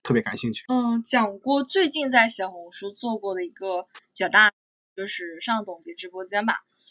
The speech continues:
Speaker 2: 然后我们在董洁直播间是销量前三的品牌，并且呢，通过董洁一下子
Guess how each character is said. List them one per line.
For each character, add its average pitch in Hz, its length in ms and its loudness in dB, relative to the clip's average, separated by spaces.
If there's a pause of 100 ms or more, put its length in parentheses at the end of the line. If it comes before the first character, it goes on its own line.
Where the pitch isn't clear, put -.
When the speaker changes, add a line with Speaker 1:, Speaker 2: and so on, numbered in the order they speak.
(100)
Speaker 2:
然 180 160 2
后 208 80 -2
我 202 120 0
们 180 140 -8
在 208 140 2
董 180 200 -10
洁 180 140 -10
直 185 140 -16
播 190 120 -10
间 208 220 -6
是 220 140 -8
销 214 160 -4
量 214 180 -4
前 175 240 -18
三 214 300 -2
的 180 220 -4
品 - 220 -20
牌， - 380 -10 (340)
并 220 200 -2
且 196 160 -12
呢， 170 140 -8
通 202 200 -8
过 196 240 2
董 165 240 -10
洁 170 400 -10
一 175 80 -12
下 214 280 6
子 175 360 -12